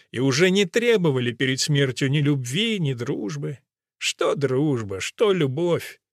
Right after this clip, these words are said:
Дружбу они обронили где-то в предыдущем десятилетии. От нее осталась только привычка писать письма да ходатайствовать за виноватых друзей.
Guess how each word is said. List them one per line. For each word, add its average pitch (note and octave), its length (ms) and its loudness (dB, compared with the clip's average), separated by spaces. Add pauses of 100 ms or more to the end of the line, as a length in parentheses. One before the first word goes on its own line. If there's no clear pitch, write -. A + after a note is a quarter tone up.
(360)
Дружбу D3 460 4
они D#3+ 220 4
обронили E3 500 2
где-то C#3+ 420 0
в - 80 -6
предыдущем D#3 640 2
десятилетии. D#3 680 0
От G2+ 160 -8
нее E3 260 6
осталась E3+ 520 2
только D#3+ 280 0
привычка F3+ 580 0
писать C#3+ 440 0 (100)
письма G3 460 2
да B2+ 180 -2
ходатайствовать F3 1040 2 (140)
за D#3 260 4
виноватых D3 640 2
друзей. C3 540 0